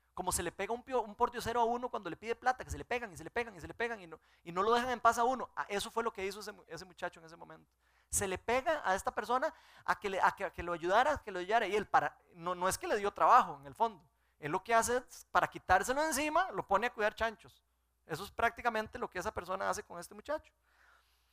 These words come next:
Y eso es otra de las cosas impactantes para los judíos que estaban escuchando esas parábolas. Yo no sé si ustedes sabían que los cerdos eran inmundos para los judíos. Entonces,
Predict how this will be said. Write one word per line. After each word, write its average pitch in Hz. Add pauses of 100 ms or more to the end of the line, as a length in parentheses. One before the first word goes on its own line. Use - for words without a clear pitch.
(140)
Y 190
eso 202
es 240
otra 240
de 262
las 208
cosas 214
impactantes 214
para 240
los 208
judíos 170
que 196
estaban 196
escuchando 190
esas 202
parábolas. 240 (440)
Yo 160
no 185
sé 202
si 202
ustedes 226
sabían 247
que 175
los 151
cerdos 202 (260)
eran 185
inmundos 233
para 143
los 135
judíos. 139 (540)
Entonces, 185